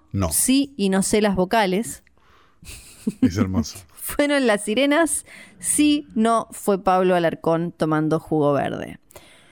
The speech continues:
Speaker 1: Fueron las sirenas, sin dudas.
Speaker 2: ¿Qué podcast preferís? ¿Horrorama según Hoy Tras Noche o Hoy Tras Noche presenta Mato Mil?
Speaker 1: Mato Mil.
Speaker 2: ¿Qué programa de radio preferís? ¿Filmoteca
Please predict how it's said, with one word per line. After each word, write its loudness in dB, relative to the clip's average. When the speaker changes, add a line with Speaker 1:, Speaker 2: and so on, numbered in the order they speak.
Speaker 1:
Fueron 0
las -2
sirenas, -4
sin -10
dudas. -12
Speaker 2:
¿Qué 0
podcast 0
preferís? 0
¿Horrorama 2
según 2
Hoy 2
Tras 2
Noche 0
o 0
Hoy 2
Tras 0
Noche 0
presenta -2
Mato -2
Mil? 2
Speaker 1:
Mato 0
Mil. -6
Speaker 2:
¿Qué 2
programa 0
de 2
radio 2
preferís? 0
¿Filmoteca 0